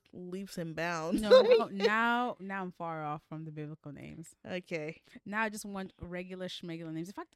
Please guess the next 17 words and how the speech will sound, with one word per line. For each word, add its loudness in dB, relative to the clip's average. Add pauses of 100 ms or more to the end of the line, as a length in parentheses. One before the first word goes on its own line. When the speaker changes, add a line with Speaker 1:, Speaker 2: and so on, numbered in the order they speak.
Speaker 2:
I, -2 (120)
I 0
want 0
you 0
to 0
be 0
an -4
orphan -2
with -4
no -2
name. -8 (140)
There. -8 (200)
<laughs> -12 (1200)
Speaker 1:
You're -2
sick. -4 (140)
But -4
anyways, -4